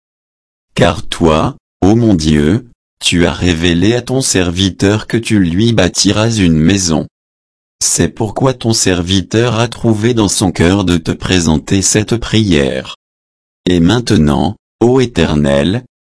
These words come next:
toi, tu es Dieu, et tu as dit ce bien à ton serviteur.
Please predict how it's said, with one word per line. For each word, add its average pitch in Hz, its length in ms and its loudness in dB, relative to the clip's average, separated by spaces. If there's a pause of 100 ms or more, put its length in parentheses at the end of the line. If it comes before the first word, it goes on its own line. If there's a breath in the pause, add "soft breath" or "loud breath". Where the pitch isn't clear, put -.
(100)
toi, 71 440 -2 (320)
tu 90 240 2
es 85 60 2
Dieu, 76 440 -2 (240)
et 87 100 0
tu 85 240 -4
as 80 80 0
dit 90 280 -2
ce - 180 -2
bien 95 460 0
à 110 80 0
ton 110 200 -4
serviteur. 87 960 -2